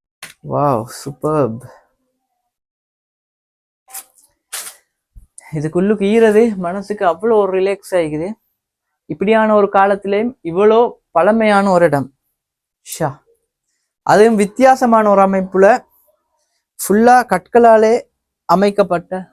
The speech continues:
ஒரு அம்பலம். ஓகே காய்ஸ், ஃபைனலா எட்டவரையில் அமைய பெற்றிருக்கிற இந்த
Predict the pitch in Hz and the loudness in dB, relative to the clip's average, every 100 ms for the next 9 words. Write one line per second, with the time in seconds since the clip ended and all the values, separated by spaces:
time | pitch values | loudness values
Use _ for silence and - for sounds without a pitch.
0 | 170 170 156 165 160 139 - - _ _ | -6 -4 -4 -6 -6 -8 -14 -20 _ _
1 | _ _ _ _ _ _ _ _ _ _ | _ _ _ _ _ _ _ _ _ _
2 | _ _ _ - 78 76 76 80 82 - | _ _ _ -20 -16 -14 -14 -14 -18 -20
3 | - - - _ _ _ _ _ _ _ | -20 -20 -20 _ _ _ _ _ _ _
4 | _ _ _ _ _ _ _ _ _ 285 | _ _ _ _ _ _ _ _ _ _
5 | _ _ _ _ _ _ _ _ _ _ | _ _ _ _ _ _ _ _ _ _
6 | _ - - 170 - 202 208 208 220 - | _ -20 -6 -2 2 4 6 4 2 -4
7 | - - - - - _ _ - 175 202 | -12 -14 -20 -20 -20 _ _ -4 -2 0
8 | 220 214 220 - _ 156 170 214 220 220 | 2 4 2 0 _ -2 0 2 4 4
9 | 208 196 202 196 196 196 190 190 196 220 | 2 2 0 0 -2 -2 -4 2 4 2
10 | - _ _ - 175 214 | -2 _ _ -6 -2 2